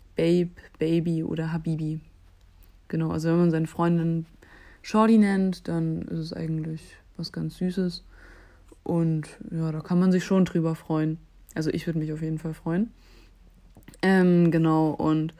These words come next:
entstanden ist der Begriff Shorty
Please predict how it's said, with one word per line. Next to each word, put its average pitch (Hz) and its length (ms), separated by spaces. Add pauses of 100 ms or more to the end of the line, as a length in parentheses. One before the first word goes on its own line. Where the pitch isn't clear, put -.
(440)
entstanden 226 920 (380)
ist - 640
der 175 80
Begriff 180 300
Shorty 185 800